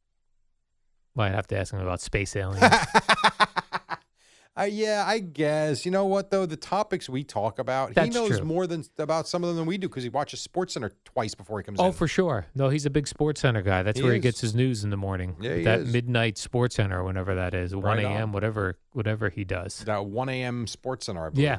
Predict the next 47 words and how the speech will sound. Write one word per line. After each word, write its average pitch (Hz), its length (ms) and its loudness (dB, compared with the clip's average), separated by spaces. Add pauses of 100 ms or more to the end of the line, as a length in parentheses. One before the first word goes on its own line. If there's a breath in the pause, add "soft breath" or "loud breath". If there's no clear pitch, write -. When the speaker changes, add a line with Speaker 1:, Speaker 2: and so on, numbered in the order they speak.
Speaker 1:
the 107 160 0
one 117 220 0
A 120 140 0
M 120 100 -4
SportsCenter 120 600 -2
with, 101 260 -4
uh, 110 100 2
is 104 120 -4
that 135 160 2
Scott 156 300 2
Van 143 180 0
Pelt 151 240 0
Speaker 2:
I - 40 -8
Speaker 1:
does 175 100 -2
Speaker 2:
think 143 140 2
Speaker 1:
that? - 20 -2
Speaker 2:
so. - 180 -6
I 104 80 -2
think 107 320 -6
so. 69 320 -8 (360)
Speaker 1:
Why - 80 4
Speaker 2:
I'm - 40 6
Speaker 1:
don't 240 80 2
Speaker 2:
not 240 160 4
Speaker 1:
they 381 60 6
Speaker 2:
up 277 60 0
Speaker 1:
give 311 160 2
Speaker 2:
at 277 80 6
Speaker 1:
that 175 40 -2
guy 254 160 4
the 233 80 0
Speaker 2:
one 214 40 -2
A - 20 0
M. 214 60 0
Speaker 1:
main? 220 380 0 (480)
Why 214 260 0
doesn't 240 260 -2
he 208 160 -2
get, 214 260 -2 (160)
like, 170 320 -2
that's - 160 -4
a 190 60 4
weird 156 380 -2
shift - 340 -4
to 143 80 0
give 127 200 0
a, 113 120 4